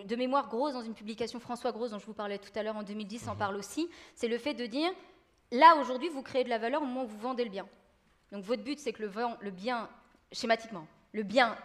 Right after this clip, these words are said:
Speaker 1: tourne le moins longtemps possible pour que vous le jetiez et que vous en rachetiez un autre.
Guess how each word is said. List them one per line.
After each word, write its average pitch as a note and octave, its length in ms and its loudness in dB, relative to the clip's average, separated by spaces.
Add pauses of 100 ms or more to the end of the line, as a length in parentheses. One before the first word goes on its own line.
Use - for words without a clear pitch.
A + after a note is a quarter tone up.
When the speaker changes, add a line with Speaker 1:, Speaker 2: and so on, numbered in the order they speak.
Speaker 1:
tourne A3 320 -4
le F#3 80 -8
moins A#3 220 2
longtemps A3 240 -4
possible D4 360 -4 (380)
pour - 160 -8
que A3+ 80 -6
vous F3+ 140 -8
le F3+ 80 -12
jetiez - 440 -4
et G#3 80 -8
que F3+ 60 -16
vous G3+ 120 -10
en G#3 80 -4
rachetiez F#3 280 -8
un G#3 100 -6
autre. E3 140 -12